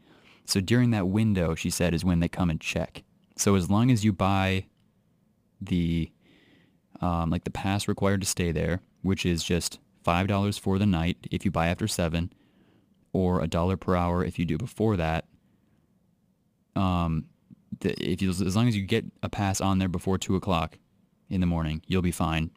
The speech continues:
for that four-hour window that they check and ticket you. So we're like, "Okay, we got it figured out." She gave us a map and said that there were also some other lots around campus that kind of were the same deal. We realized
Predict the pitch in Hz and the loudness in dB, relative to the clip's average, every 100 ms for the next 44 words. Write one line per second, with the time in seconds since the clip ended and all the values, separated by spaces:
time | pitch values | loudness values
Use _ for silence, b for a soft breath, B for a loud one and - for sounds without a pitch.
0 | - 95 87 - 95 87 87 85 82 76 | -4 -2 -2 0 0 2 2 0 0 -2
1 | 76 80 - 78 - - - 90 - 95 | -4 -4 -4 -6 -8 -20 -4 -4 -2 -2
2 | - - - _ _ _ _ _ _ _ | -2 -4 -6 _ _ _ _ _ _ _
3 | - - 160 95 98 107 101 - B B | -16 -8 -4 0 0 2 0 0 B B
4 | B B B 107 165 - 107 98 87 87 | B B B -2 0 0 0 0 0 -2
5 | - B B B B - 104 107 127 101 | -8 B B B B 0 2 4 4 4
6 | 85 85 - 98 101 98 92 92 92 95 | 4 2 0 0 2 2 2 2 2 2
7 | 101 98 92 - 85 87 - 151 95 85 | 0 0 0 0 2 0 0 -2 0 0
8 | 82 80 85 82 85 - 82 85 85 - | -2 -2 0 0 0 0 -2 0 -4 -6
9 | - _ - 107 95 85 85 - - _ | -10 _ -8 -2 0 0 -2 -6 -12 _
10 | _ _ _ _ - 101 92 85 87 85 | _ _ _ _ -4 0 2 2 2 0
11 | - 82 82 98 82 - B B B B | 0 0 2 2 2 -4 B B B B
12 | 98 95 117 117 87 80 90 | 0 4 4 4 2 0 -2